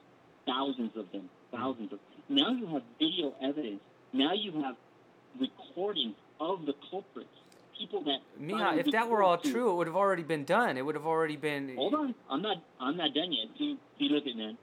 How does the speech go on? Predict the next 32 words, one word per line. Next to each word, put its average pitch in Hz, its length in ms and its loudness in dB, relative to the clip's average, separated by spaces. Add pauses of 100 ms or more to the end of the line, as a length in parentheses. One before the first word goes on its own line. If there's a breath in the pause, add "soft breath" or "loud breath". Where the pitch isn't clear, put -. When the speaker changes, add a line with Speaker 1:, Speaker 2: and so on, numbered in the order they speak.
(120)
Speaker 2:
But 165 140 6
Speaker 1:
You, 190 60 8
Speaker 2:
if 151 120 2
Speaker 1:
you, 196 60 6
Speaker 2:
all 202 140 12
this 220 180 4
Speaker 1:
you 196 60 2
know 151 80 0
what? 135 80 4
Speaker 2:
existed, 214 340 6
we 165 100 4
wouldn't 175 280 2
be 254 140 4
here 277 180 4
right 117 180 4
now, 107 160 -4
though, 98 140 -2
right? 143 280 0 (440)
Speaker 1:
Hold 151 180 0
on, 262 240 -2
hold 170 240 -2
on. 139 80 -2
It 156 80 -6
exists. 190 420 -4 (240)
It 139 140 2
exists, 170 380 -4
and 127 160 0
we 135 100 2
would 160 220 -2
be 143 80 0
here 123 160 -4
Speaker 2:
Mm. - 20 -12